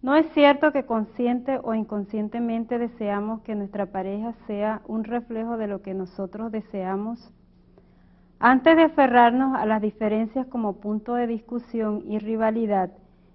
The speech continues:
es aconsejable no destacar las diferencias como tal, sino de pensar en cómo aprovechar las distintas cualidades para complementarse y así relacionarse mejor.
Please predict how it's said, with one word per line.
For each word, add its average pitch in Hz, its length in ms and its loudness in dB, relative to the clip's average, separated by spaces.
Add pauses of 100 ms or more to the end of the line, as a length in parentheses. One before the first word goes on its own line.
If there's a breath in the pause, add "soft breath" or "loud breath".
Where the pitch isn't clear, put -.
es 247 120 0
aconsejable 269 920 6
no 233 200 2
destacar 254 520 4
las 254 140 2
diferencias 226 640 -2
como 202 300 -4
tal, 190 360 0 (160)
sino 208 280 -2
de 240 120 0
pensar 220 480 -2
en 185 260 -4
cómo 285 460 8
aprovechar 254 580 2
las 247 160 0
distintas 233 560 -4
cualidades 220 720 0 (520 soft breath)
para 226 240 6
complementarse 214 1120 0
y 214 120 -2
así 208 280 -4
relacionarse 226 760 -4
mejor. 196 520 -4